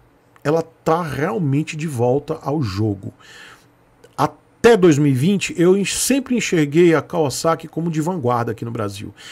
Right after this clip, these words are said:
Ela sempre lançando motos, sem medo de ser feliz,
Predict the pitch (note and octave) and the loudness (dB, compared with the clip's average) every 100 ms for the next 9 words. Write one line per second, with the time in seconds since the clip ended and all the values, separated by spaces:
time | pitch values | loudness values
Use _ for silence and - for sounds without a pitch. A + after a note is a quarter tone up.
0 | - - - C4+ - - A#3+ - G#3+ G#3+ | -18 -10 -2 0 0 0 -2 -2 -2 0
1 | F#3 - - D#3+ D#3 B2+ B2+ D3+ - G#3+ | 0 -2 -2 -2 -2 -2 -2 -4 0 2
2 | A#3+ E3 D#3+ G#3+ F3 F#3 - C3 C3 D3 | 4 6 6 4 0 -6 -4 -2 -4 -6